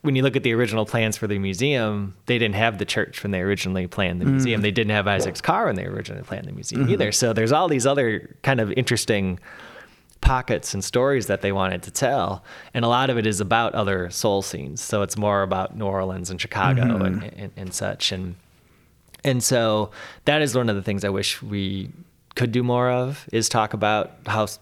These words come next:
Speaker 1: we, since we are the Stax Museum of American Soul Music, and, um, Stax or soul music exists beyond Memphis and exists
Speaker 2: Mm-hmm.
Speaker 1: beyond Motown, and we could have a long argument about whether or not Motown soul music, if you, if you want to.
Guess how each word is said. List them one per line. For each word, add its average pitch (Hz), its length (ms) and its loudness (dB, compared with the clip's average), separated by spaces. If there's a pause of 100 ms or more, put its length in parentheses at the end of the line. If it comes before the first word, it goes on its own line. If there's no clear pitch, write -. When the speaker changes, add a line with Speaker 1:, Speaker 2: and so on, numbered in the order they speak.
Speaker 1:
we, 107 260 -4
since 101 240 -4
we 104 80 0
are 101 120 4
the 92 80 -6
Stax 101 300 0
Museum 98 320 -2
of 92 80 -2
American 95 360 0
Soul 92 160 -2
Music, 104 500 -4
and, 90 520 -4 (500)
um, 95 640 -2 (440)
Stax - 520 0
or 101 120 -2
soul 104 180 -2
music 95 300 -2
exists 95 440 -4
beyond 98 380 -2
Memphis 101 640 -4
and 98 120 0
exists 123 320 4
Speaker 2:
Mm-hmm. 98 60 2
Speaker 1:
beyond 98 220 0
Motown, 98 480 0
and 90 320 -6
we 107 120 -10
could 92 140 -8
have 95 200 0
a 98 40 0
long 98 280 0
argument 98 400 0
about 95 280 0
whether 98 140 0
or 95 60 0
not 101 140 0
Motown 101 380 -2
soul 101 200 0
music, 98 320 -2
if 95 160 -6
you, 90 200 -8
if 82 140 -8
you 92 140 2
want 113 240 0
to. 117 140 4